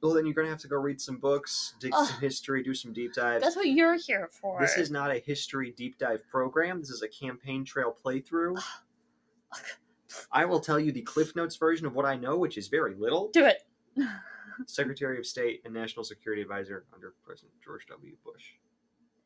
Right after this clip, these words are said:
Speaker 1: And she was in that movie about Dick Cheney. She had a few scenes in that movie.
Speaker 2: Oh, I just remembered what happened in, okay, never mind. Uh, let's go to, who was the New York guy? Who was the New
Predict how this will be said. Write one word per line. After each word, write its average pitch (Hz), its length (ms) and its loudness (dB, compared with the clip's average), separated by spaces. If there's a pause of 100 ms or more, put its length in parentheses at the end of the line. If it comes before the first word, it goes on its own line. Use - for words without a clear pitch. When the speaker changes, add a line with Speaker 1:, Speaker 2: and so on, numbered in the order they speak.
(400)
Speaker 1:
And 131 160 -4
she 147 120 0
was 127 140 -2
in 120 80 -4
that 110 180 -4
movie 107 340 -6 (100)
about - 260 -6
Dick - 160 -12
Cheney. - 360 -16 (180)
She - 140 -16
had - 40 -12
a - 60 -20
few - 120 -20
scenes - 280 -16
in - 100 -20
that - 220 -20
movie. - 240 -20 (220)
Speaker 2:
Oh, 247 1040 4 (120)
I 220 140 4
just 240 240 -2
remembered 208 380 -2
what 185 140 0
happened 180 640 -4 (140)
in, 180 360 -8 (200)
okay, 190 180 -4
never 175 220 -2
mind. 170 280 -6 (320)
Uh, 240 220 12
let's 277 200 10
go 339 240 12
to, 294 380 2
who 302 120 4
was 302 140 2
the 302 60 2
New 285 100 6
York 208 240 2
guy? 180 220 0
Who 202 80 -6
was 214 80 -4
the 226 40 -4
New 226 60 -2